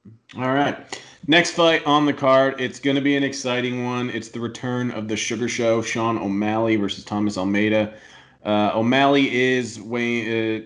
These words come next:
uh, price tag is ninety-two hundred, and Almeida will be seven thousand. Uh, O'Malley's coming off a pretty unfortunate loss. Uh, I believe it was last August to Marlon Vera. Uh,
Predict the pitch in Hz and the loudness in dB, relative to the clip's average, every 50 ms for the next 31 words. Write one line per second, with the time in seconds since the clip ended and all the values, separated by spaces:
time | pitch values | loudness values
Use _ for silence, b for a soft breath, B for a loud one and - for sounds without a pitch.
0 | - 90 113 110 - - - 147 147 139 - - 139 135 131 131 127 107 110 - | -12 -14 -14 -14 -10 -2 0 2 2 2 0 0 0 2 2 0 0 -2 -6 -6
1 | - 113 113 113 107 110 127 139 147 143 139 135 - 147 139 135 143 143 139 143 | -6 -4 -4 -4 -2 -2 0 0 0 0 0 0 2 2 2 4 2 2 4 4
2 | 143 139 135 131 - - 113 113 110 110 110 113 117 117 120 117 110 113 110 113 | 2 2 0 -2 -4 -6 -6 -6 -6 -6 -6 -4 -4 -4 -2 -4 -4 -6 -6 -8
3 | 110 110 - 110 110 104 101 104 101 98 95 95 90 87 85 85 B B B B | -8 -6 -6 -6 -6 -6 -8 -8 -8 -8 -8 -10 -12 -14 -16 -18 B B B B
4 | B B B B B _ - 117 113 110 107 113 123 147 160 175 175 165 - - | B B B B B _ -4 0 0 2 2 2 2 2 2 2 2 2 2 0
5 | 165 151 143 143 139 131 104 - - - - 131 135 135 127 127 131 107 120 117 | 2 2 2 2 0 -2 -6 -10 -14 -8 -4 -2 0 0 2 0 0 -2 -2 -6
6 | - - 123 120 113 - 120 120 110 80 98 101 104 104 104 107 107 107 107 104 | -6 -4 -6 -6 -4 -4 -4 -4 -4 -4 -4 -4 -2 0 0 2 0 0 -2 -4
7 | - - - - - 82 92 92 92 92 95 95 90 101 107 107 104 101 98 95 | -8 -12 -14 -14 -8 -8 -6 -4 -4 -4 -4 -4 -6 -4 -4 -2 0 -2 -2 -2
8 | 92 98 101 98 95 95 - - 90 92 95 101 98 95 92 - - - - 92 | -4 -4 -4 -4 -4 -6 -8 -6 -4 -4 -2 -2 -4 -4 -6 -8 -12 -12 -12 -10
9 | 90 87 87 82 82 85 90 95 98 98 98 98 98 B B B B B B B | -8 -8 -8 -8 -8 -6 -4 -2 -2 0 -2 -2 -4 B B B B B B B
10 | B B - - 92 92 92 90 90 90 85 - - | B B -8 -4 -2 -2 0 0 0 -2 -4 -4 -8